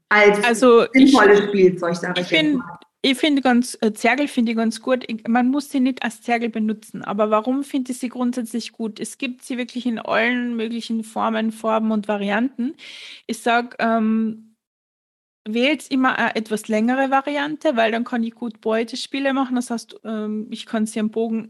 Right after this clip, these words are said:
Speaker 2: Bogen, Boden entlang, äh, führen, in zackigen Bewegungen und so weiter, ohne dass ich mich eben dabei über den Hund beug.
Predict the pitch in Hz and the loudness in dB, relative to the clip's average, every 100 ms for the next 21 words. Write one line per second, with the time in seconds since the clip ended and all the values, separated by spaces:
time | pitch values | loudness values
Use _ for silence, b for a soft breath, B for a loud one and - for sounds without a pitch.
0 | 226 233 233 233 220 - _ 240 262 262 | -8 -4 -2 -4 -8 -12 _ -2 0 0
1 | 254 - 220 226 220 226 233 233 - 220 | -2 -4 -4 0 2 2 2 0 0 0
2 | 220 220 - - 240 233 233 226 233 214 | 0 -2 -4 0 2 4 4 2 0 -2
3 | 226 226 - 226 220 226 202 214 220 220 | -4 -6 -4 -4 -4 -4 -4 -2 0 2
4 | 220 214 214 208 202 208 220 196 226 226 | 2 0 -4 -4 -2 -2 -4 -4 -4 -2
5 | 220 220 208 202 202 208 - - 208 220 | -4 -4 -4 -2 -2 -4 -8 -16 -2 -2
6 | 214 214 220 214 202 202 190 247 330 - | 0 -2 0 -2 -2 -2 0 0 -2 -6
7 | 302 294 392 | -2 -2 -4